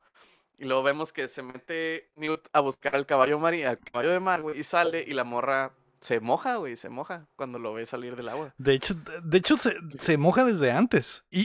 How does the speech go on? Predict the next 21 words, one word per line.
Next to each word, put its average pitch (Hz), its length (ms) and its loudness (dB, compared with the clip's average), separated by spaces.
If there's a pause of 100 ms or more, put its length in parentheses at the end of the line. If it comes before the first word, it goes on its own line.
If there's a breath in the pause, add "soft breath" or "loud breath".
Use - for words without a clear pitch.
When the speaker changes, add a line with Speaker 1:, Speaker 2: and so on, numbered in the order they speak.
Speaker 2:
y, 196 260 2
y, 170 300 2
y 160 140 4
es, 180 140 4
es 151 280 2
un 170 120 6
chiste 165 360 2
visual 143 380 4
del 143 160 0
David 127 280 2
Yates, 131 280 0
porque 160 200 0
Speaker 1:
Sí, - 20 2
Speaker 2:
ya 147 40 2
Speaker 1:
sí, - 60 -4
Speaker 2:
sabemos 127 200 2
Speaker 1:
sí. 123 40 -2
Speaker 2:
que 131 60 0
es - 80 -2
un 135 80 0
pervertido. 127 600 2